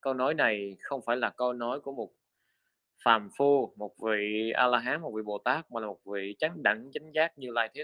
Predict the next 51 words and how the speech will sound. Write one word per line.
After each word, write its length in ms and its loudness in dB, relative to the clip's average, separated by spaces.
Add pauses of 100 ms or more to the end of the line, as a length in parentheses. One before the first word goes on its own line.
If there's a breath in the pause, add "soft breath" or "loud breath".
Tôn. 320 -4
Tức 120 -10
là 140 -4
câu 120 -4
nói 200 -6
này 280 -6
nó 120 -16
mang 320 -4
cái 60 -20
sức 260 -10
nặng 280 -6 (120)
rất 180 -6
lớn 360 -2
của 80 -10
một 180 -18
sự 180 -20
cam 240 -2
kết, 320 -6
và 460 -6 (280)
lời 200 -2
nói 300 -4
nó 140 -12
có 280 -2
cái, 400 -4
ờ, 160 -6 (1700 loud breath)
ý 200 4
nghĩa 360 -2
rất 180 -8
là 160 2
đặc 220 2
biệt 260 -4 (800)
cho 100 -2
những 260 -6
liên 200 -2
hữu 320 -4 (680)
tu 160 0
pháp 180 -2
môn 520 -4
vãng 180 8
sanh 260 0
một 180 -4
đời 220 2
về 200 0
Tây 120 0
Phương 120 -8
Cực 100 -10
Lạc, 200 2
kính 140 -4
chư 100 0
huynh 140 -4
đệ. 240 0